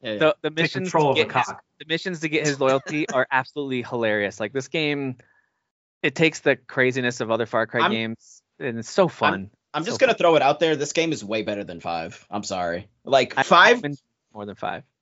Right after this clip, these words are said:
Speaker 2: Yeah.
Speaker 1: five was like, "All right, I get it. The villain's in my face. You're trying to be intimidating. Like, you've done this for two other games already. Stop doing it." And in this game, they stopped doing it. So I'm already immediately invested in the story and the characters more in this one.
Speaker 2: They also
Speaker 1: So
Speaker 2: make your character
Speaker 3: The
Speaker 2: more
Speaker 3: lack of
Speaker 2: meaningful.
Speaker 3: respect on Nacho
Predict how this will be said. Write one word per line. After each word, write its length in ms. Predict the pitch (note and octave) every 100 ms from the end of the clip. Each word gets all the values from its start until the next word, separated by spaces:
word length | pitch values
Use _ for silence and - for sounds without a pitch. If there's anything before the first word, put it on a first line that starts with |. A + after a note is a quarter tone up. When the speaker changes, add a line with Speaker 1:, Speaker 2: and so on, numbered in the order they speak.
| _
Speaker 2:
Yeah. 60 | -
Speaker 1:
five 240 | F3 A#3+
was 220 | C4 A3+ E3+
like, 440 | D#3 C#3 - -
"All 160 | D#3 E3
right, 200 | A#2+ A2
I 120 | C3+
get 220 | B2 D#3+ C3
it. 160 | G2
The 80 | A2+
villain's 440 | G#2 C#3+ D#3 D3+
in 100 | D3+
my 140 | C#3+ C3
face. 500 | - D3+ G#2 - -
You're 160 | A2+
trying 400 | G#2+ - B2 C3
to 80 | C3
be 380 | A#2 C3 C3 A2+ C3+
intimidating. 760 | B2+ B2+ D3 B2 G#2 F#2+ F#2+
Like, 260 | A#2+ - -
you've 260 | D3 D3 C#3
done 220 | D#3 E3+
this 160 | F3 -
for 100 | D3+
two 240 | - D#3
other 160 | D3 C3
games 320 | B2+ C#3 A#2
already. 280 | F2+ E2+ F2
Stop 680 | - - - C3+ B2+ A#2
doing 320 | - B2 A#2+ F#2
it." 140 | D2+
And 180 | A2 A#2
in 80 | A#2
this 180 | C#3+
game, 220 | - B2+ A2
they 100 | G#2
stopped 300 | - F2+ -
doing 240 | G2+ C#2
it. 160 | D2 -
So 160 | F2+
I'm 160 | F2+ G#2+
already 380 | A2+ A2+ A2 G#2+
immediately 680 | G#2 A2 G#2+ F#2+ G2+ G2+
invested 460 | G#2 G2+ G2+ - G#2+
in 120 | F#2+
the 80 | F#2
story 340 | - B2+ B2+
and 80 | G#2+
the 40 | F2+
characters 440 | G#2+ F#2 G2 E2
more 180 | F#2+ F2+
in 60 |
this 200 | F2+ F2
one. 180 | D2 D#2+
Speaker 2:
They 100 | C3+
also 240 | D3+ - F3
Speaker 1:
So 40 |
Speaker 2:
make 220 | C#3 B2
your 200 | C3 C3
character 380 | C3 C3+ A#2+ B2+
Speaker 3:
The 40 | A2+
Speaker 2:
more 80 |
Speaker 3:
lack 240 | C#3+ E3+ F#3
of 80 | C#3+
Speaker 2:
meaningful. 40 |
Speaker 3:
respect 520 | C3+ - - C#3 -
on 200 | A#2+ A2
Nacho 560 | A2 A2 G#2+ F#2+ F2